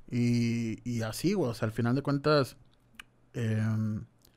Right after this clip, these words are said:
tú sabes, güey, la neta, hay, hay, hay diferencias, güey. O sea,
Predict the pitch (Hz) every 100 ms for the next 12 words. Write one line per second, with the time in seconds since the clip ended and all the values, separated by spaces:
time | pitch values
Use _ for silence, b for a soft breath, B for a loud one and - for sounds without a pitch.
0 | _ _ _ _ - 196 220 247 220 127
1 | 123 120 127 135 165 165 151 127 - -
2 | _ _ - _ _ - 120 113 117 110
3 | 120 139 151 180 190 156 127 117 113 -
4 | 127 117 117